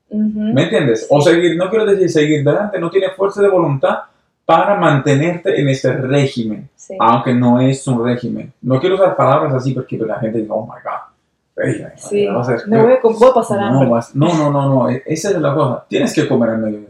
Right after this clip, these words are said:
Speaker 2: tienes que desayunar a la mañana,
Speaker 1: Sí.
Speaker 2: solo que no vas a comer, déjame
Speaker 1: Basura.
Speaker 2: decir, basura. Nosotros comemos panqueca con chocolate chip esta mañana.
Speaker 1: Sí.
Speaker 2: Estaban exquisitas.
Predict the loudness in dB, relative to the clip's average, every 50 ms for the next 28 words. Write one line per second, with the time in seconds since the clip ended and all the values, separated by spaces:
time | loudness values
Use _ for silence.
0 | -6 -2 0 0 0 0 0 0 0 2 2 0 0 -2 -2 -4 -4 -4 -4 -4
1 | -4 -4 -2 -2 -2 -2 -2 -4 -10 -14 _ -14 -14 -14 -14 _ _ _ _ _
2 | _ _ _ -4 0 0 2 2 0 0 0 0 0 0 -2 -6 -12 _ _ _
3 | _ _ _ _ _ -4 -2 0 0 2 2 0 0 0 -2 -2 -4 -4 -4 -2
4 | -2 -2 -2 -2 -4 -4 -8 -14 _ _ _ _ _ -12 -8 -4 -2 0 2 2
5 | 2 2 2 2 4 4 4 4 2 2 0 -2 -4 -4 -4 -6 -6 -6 -4 -4
6 | -2 -4 -4 -6 -10 _ _ _ 0 2 2 2 2 0 0 0 -2 0 0 0
7 | 0 0 -2 -4 -4 -4 -4 -2 -2 -2 0 0 0 0 0 -2 -2 0 0 0
8 | 0 -2 -2 -4 -4 -4 -2 -4 -4 -4 -6 -6 -4 -2 -2 -2 -2 -2 -6 -6
9 | -8 -8 -10 -12 -16 -16 -16 -16 -16 -16 -20 _ _ _ _ -16 -14 -8 -4 -2
10 | -2 0 0 -2 -4 -6 -8 -14 _ _ _ _ _ _ _ -6 -6 -4 -4 -6
11 | -8 -6 -2 -2 -2 -2 -4 -8 -10 -12 -16 -20 -20 _